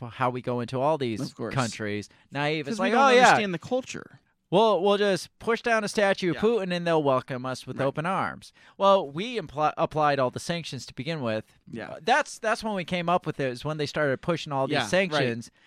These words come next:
Speaker 2: To
Speaker 1: And
Speaker 2: make
Speaker 1: they
Speaker 2: things
Speaker 1: even
Speaker 2: really
Speaker 1: said, they're
Speaker 2: bad.
Speaker 1: like, you know, the, 'cause, uh,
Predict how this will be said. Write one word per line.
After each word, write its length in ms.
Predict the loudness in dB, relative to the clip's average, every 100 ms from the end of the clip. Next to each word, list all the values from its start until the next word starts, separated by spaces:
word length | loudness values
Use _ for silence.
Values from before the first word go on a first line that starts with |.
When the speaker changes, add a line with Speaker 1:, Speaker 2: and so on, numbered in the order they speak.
| -10
Speaker 2:
To 80 | -6
Speaker 1:
And 80 | 2
Speaker 2:
make 160 | 6
Speaker 1:
they 140 | 6 6
Speaker 2:
things 80 |
Speaker 1:
even 180 | 6 4
Speaker 2:
really 100 | 4 6
Speaker 1:
said, 180 | 6 6
they're 140 | 4
Speaker 2:
bad. 60 | 6
Speaker 1:
like, 220 | 6 4 _ -18 0
you 100 | 6
know, 260 | 10 10
the, 240 | 10 6 6 _ -20 _ _
'cause, 220 | -6 -4
uh, 240 | -4 -4